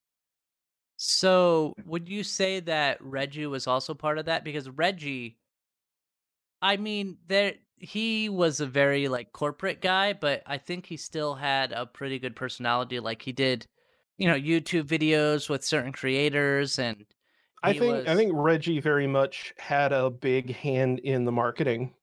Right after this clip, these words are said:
Speaker 2: at least in
Speaker 1: Yes.
Speaker 2: America. Uh, it, and that was a lot of why Reggie came in in the first place, was that he was good at marketing. So, like, I, I completely get, like, also thinking that he was a big deal,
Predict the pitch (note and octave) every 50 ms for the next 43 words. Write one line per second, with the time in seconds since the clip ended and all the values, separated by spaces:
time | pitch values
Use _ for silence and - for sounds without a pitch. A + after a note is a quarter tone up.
0 | _ _ _ _ _ _ _ - C#3 C#3 C#3 C3+ B2+ C#3 C3 C3 A#2+ A2+ A2+ A2
1 | A2+ A#2 G#2+ - B2 B2 B2 - _ _ _ _ _ _ _ _ _ - C#3+ C#3
2 | C3+ B2+ A#2+ A#2 A#2+ A#2 A#2 E2+ B2 C3+ C3+ B2+ D3+ E3+ E3 C#3+ C#3 C#3 C3+ C#3
3 | C3+ B2+ - _ - D3 C3 C3 C3+ C#3 B2+ A#2+ - - C#3+ C#3 C3 B2+ C3+ C3
4 | B2 C3 B2+ B2+ B2+ B2 B2 B2+ C3 B2 B2+ C3 A#2 - C#3+ B2+ B2+ B2+ A#2+ A#2
5 | A2+ A#2+ - C#3 D3 D#3+ - - - B2+ A#2+ A2+ A2+ - - C3 B2+ B2 A#2 A#2
6 | - - C3 A#2+ A#2 - - - - B2+ B2 A#2+ A#2 B2+ A#2+ A#2+ A#2+ A#2 A2+ -
7 | - C#3+ C3+ A#2 A#2 A#2+ A#2 A2+ B2 - C3 B2 C3+ E3+ F3+ - A#2+ F#2 - -
8 | _ _ _ _ _ _ _ _ _ _ _ _ - - - C#3+ C3 B2 A#2+ A#2
9 | A#2+ A2+ A#2+ B2 _ _ - C#3 B2 A#2 A#2 - A#2+ B2 B2 A#2+ - B2+ C3 A#2+
10 | - C3+ B2 - D3+ D3+ - B2 B2+ A#2+ B2 - B2+ D3 C#3+ - - _ _ _
11 | _ _ _ _ _ _ _ _ _ _ _ _ - C3+ C3+ B2+ A#2+ A#2+ A#2+ -
12 | - - - - _ _ _ _ _ - - - D3+ C#3+ C#3 - - D#3+ D3+ -
13 | - E3+ D#3+ D#3 - E3 E3 E3 E3 D#3+ D3+ D#3+ E3 - E3 D#3+ D#3+ D3 D3+ C#3+
14 | D3 D#3 D3+ C#3 D3+ C#3 D3 D#3+ E3 F3+ F3+ F3 -